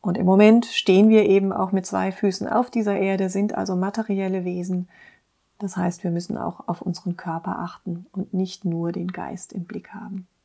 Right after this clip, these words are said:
Wobei der Geist natürlich extrem wichtig ist. Das ist die Steuerzentrale, würde ich sagen.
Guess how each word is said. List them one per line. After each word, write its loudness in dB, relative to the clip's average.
Wobei -4
der -4
Geist -6
natürlich -8
extrem -10
wichtig -12
ist. -14
Das -14
ist -12
die -4
Steuerzentrale, -6
würde -8
ich -12
sagen. -14